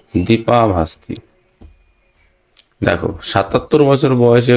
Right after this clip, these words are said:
কন্নড় কথা সাহিত্যিক এই আইনজীবী ও সমাজকর্মী বানু মুশাতাককে এবছরের আন্তর্জাতিক বুকার পুরস্কারে সম্মানিত করা হলো।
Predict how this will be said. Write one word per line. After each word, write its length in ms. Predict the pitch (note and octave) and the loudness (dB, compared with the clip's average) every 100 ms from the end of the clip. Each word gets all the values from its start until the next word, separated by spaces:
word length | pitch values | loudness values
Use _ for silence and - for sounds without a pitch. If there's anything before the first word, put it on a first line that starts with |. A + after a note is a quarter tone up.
| A#2+ | 0
কন্নড় 500 | A2+ A2+ A#2+ B2+ C3 B2 | 0 2 4 4 4 2
কথা 200 | A2+ A2 | 2 2
সাহিত্যিক 560 | G#2+ G#2+ G#2+ G#2 A2+ A2 - _ _ _ _ _ _ | 2 0 0 -2 -2 -2 -4 _ _ _ _ _ _
এই 140 | G#2+ A#2 A#2 - - F#2+ | 0 0 -2 -12 -6 -2
আইনজীবী 600 | G#2 C3 C3+ C3 C3 C3+ C3+ - | 0 2 2 2 2 2 2 2
ও 100 | G#2+ G#2+ G#2 | 4 2 2
সমাজকর্মী 680 | G#2+ A2 B2 - A#2 A#2+ A#2+ G#2+ G2 | 0 2 0 -2 0 2 4 2 2
বানু 280 | F#2+ A#2 B2+ B2 - - _ - | 2 2 2 -2 -14 -20 _ -2
মুশাতাককে 680 | G2+ G#2+ B2+ A2 A2+ A#2 B2 A2+ G#2+ | 0 2 0 2 0 0 -2 2 4
এবছরের 480 | A2 A2+ A2+ A#2+ A2+ - G2 | 4 2 2 2 2 0 -2
আন্তর্জাতিক 500 | G2+ A2+ B2 B2 A#2+ | 0 2 2 2 0
বুকার 300 | A2 A2 G#2+ | 2 2 0
পুরস্কারে 500 | - G2+ - G#2+ G2+ | 0 -2 0 0 0
সম্মানিত 460 | - F#2 F#2 F2 E2+ E2+ | 0 0 2 2 2 2
করা 160 | E2+ | 0
হলো। 240 | F2+ G2 | 0 2